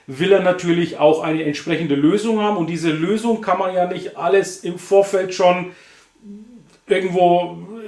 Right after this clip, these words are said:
in, in Stein gemeißelt präsentieren, sondern dann, dann kommt, die Köpfe müssen zusammengesteckt werden, und zwar über die verschiedenen Funktionen hinweg, von der Entwicklung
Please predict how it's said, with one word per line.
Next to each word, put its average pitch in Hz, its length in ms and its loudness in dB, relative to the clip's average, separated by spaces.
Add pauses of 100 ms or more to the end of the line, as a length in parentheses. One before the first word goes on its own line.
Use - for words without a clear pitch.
(160)
in, 208 140 -4
in 196 200 -4
Stein 190 360 4
gemeißelt 180 580 2
präsentieren, 180 720 2
sondern 180 380 2
dann, 170 320 2 (160)
dann 160 240 0
kommt, - 440 -2 (440)
die - 80 -6
Köpfe 214 260 6
müssen 202 260 4
zusammengesteckt 185 840 0
werden, 170 300 0
und 160 160 -4
zwar 156 520 2 (260)
über 196 240 2
die 165 140 -2
verschiedenen 165 500 -4
Funktionen 190 540 0
hinweg, 175 380 -2
von 165 180 -4
der 170 80 -4
Entwicklung 160 640 -2